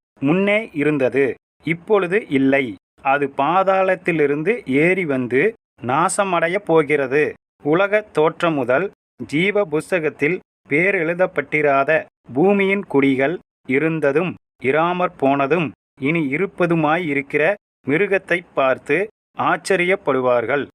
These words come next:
ஞானமுள்ள மனம் இதிலே விளங்கும். அந்த ஏழு தலைகளும் அந்த ஸ்திரீ உட்கார்ந்திருக்கிற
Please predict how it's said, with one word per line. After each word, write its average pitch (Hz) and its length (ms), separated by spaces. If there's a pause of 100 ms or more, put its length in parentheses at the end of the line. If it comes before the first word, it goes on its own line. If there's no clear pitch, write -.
(220)
ஞானமுள்ள 180 680
மனம் 143 340 (300)
இதிலே 160 560
விளங்கும். 127 540 (240)
அந்த 156 340
ஏழு 185 540
தலைகளும் 127 520 (280)
அந்த 170 520
ஸ்திரீ 202 480 (220)
உட்கார்ந்திருக்கிற 165 1080